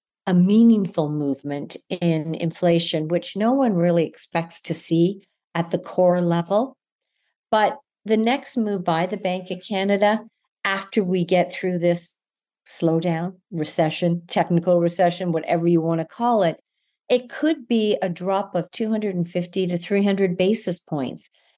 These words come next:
Because the Bank of Canada, when raising rates, it's like climbing up a ladder. It's step by step by step by step, and we've all witnessed it. But when they cut to stimulate the economy, it'll be like coming down in an elevator.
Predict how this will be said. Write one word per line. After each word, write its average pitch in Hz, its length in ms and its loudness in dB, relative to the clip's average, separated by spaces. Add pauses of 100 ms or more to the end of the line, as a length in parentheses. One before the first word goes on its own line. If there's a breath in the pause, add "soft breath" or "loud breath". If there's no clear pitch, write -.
Because 240 340 4 (180 loud breath)
the 220 60 -6
Bank 269 320 2
of 370 160 0
Canada, 247 520 4
when 175 200 2
raising 196 400 0
rates, 160 300 -2
it's - 160 -12
like 170 180 2 (300)
climbing 220 480 2
up 185 180 -2
a 175 80 4
ladder. 156 460 0 (600)
It's - 240 -6
step 247 380 0
by 160 140 4
step 208 360 -2
by 208 140 2
step 196 360 -4
by 151 120 -2
step, 196 340 -2
and 160 160 0
we've 156 140 -2
all 196 340 4
witnessed 175 460 -2
it. 156 160 -4 (420)
But 208 240 2
when 240 300 2
they 302 320 4
cut 220 440 -2 (120)
to 185 100 -8
stimulate 196 680 0
the 180 140 0
economy, 175 640 -2
it'll 160 100 -2
be 165 120 -2
like 165 220 0
coming 190 320 -4
down 160 280 2
in 151 120 -4
an 147 160 -8
elevator. 147 640 -2